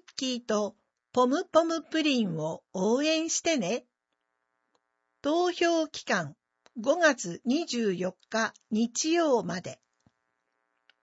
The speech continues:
自治体ナンバーワン。二千二十五年の結果、パートナー部門、カブッキーとポムポムプリン。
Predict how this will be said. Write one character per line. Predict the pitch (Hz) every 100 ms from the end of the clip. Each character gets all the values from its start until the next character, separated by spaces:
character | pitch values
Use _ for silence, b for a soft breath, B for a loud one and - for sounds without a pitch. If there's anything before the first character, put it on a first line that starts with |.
| _ _ _ _ _ _ _ _ _ _ _ _ _ _ -
自 | 202 226
治 | - -
体 | - 320 320 - _
ナ | 202 220
ン | 311 311
バ | 285 285 285 262
ー |
ワ | 247
ン。 | 143 - _ _ _ _ _ _ _ _ _ _
二 | 190 220
千 | - 349 247 185 202
二 | 294 339
十 | 254 233 190
五 | 165 175
年 | 214 285 269
の | 262 262
結 | 247 226 214 _
果、 | - 214 - _ _ _ _ _
パ | - 285 339
ー | 330
ト | 320 311
ナ | 311 311 302
ー |
部 | 240 254
門、 | 240 160 135 - _ _ _ _ _ _ _
カ | - 233
ブ | 240
ッ | 359 - _
キ | 240 220 208
ー |
と | 180 175 - _ _ _ -
ポ | 233
ム | 233 339
ポ | - 294
ム | 302 294
プ | - 277
リ | 240 180
ン。 | 131